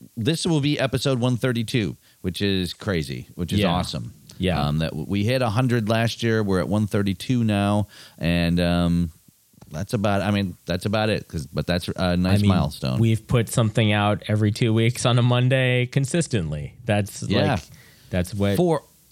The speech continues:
Speaker 1: almost, what, five years?
Speaker 2: we're gonna hit. Uh, look, May twenty twenty will be five years.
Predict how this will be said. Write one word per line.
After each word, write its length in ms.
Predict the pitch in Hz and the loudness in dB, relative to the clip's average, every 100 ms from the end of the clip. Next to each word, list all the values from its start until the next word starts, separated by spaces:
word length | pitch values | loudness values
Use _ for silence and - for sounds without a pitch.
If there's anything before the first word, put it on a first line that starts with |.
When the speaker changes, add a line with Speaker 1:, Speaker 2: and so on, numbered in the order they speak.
| _ _ | _ _
Speaker 1:
almost, 520 | 127 151 180 127 127 - | 0 2 2 2 0 -4
what, 180 | 113 | -6
five 280 | - 117 139 | -2 0 0
years? 340 | 131 170 214 123 | 0 0 -2 -2
Speaker 2:
we're 120 | 113 | -2
gonna 500 | 113 131 160 165 160 | -2 0 2 2 4
hit. 340 | 147 151 123 _ - - - | 4 2 0 _ -20 -20 -10
Uh, 120 | - 127 | -4 -4
look, 260 | 123 117 - | 0 0 2
May 600 | 120 156 190 190 196 170 - _ - | 2 2 2 2 0 -2 -8 _ -8
twenty 340 | - 143 131 | -2 2 2
twenty 420 | - 113 92 87 | 0 0 2 2
will 320 | 80 90 90 | 0 0 0
be 180 | 87 85 | 0 -2
five 320 | 78 - 71 | -4 -8 -8
years. 360 | 53 - - - | -10 -14 -18 -20